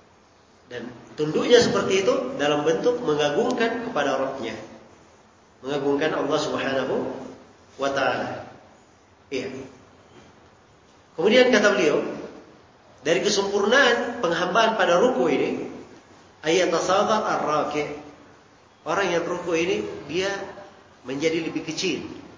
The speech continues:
Perhatikan ya, dari ruku kan seperti ini. Ketika dia ruku,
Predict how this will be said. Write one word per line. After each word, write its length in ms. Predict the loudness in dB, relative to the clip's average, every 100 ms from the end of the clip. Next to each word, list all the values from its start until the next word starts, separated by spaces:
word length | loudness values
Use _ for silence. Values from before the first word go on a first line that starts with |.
| -20 -20 -20 -20 -20 _ _ _ -8
Perhatikan 340 | -4 0 2
ya, 100 | 2 0
dari 180 | 0
ruku 220 | 0 0 -2
kan 100 | -2
seperti 180 | -2 -4 -4
ini. 100 | -6 -10 -16 -20 -20 -20 -20 -20 _
Ketika 220 | -10 -2 2
dia 160 | 4
ruku, 320 | 4 2 -2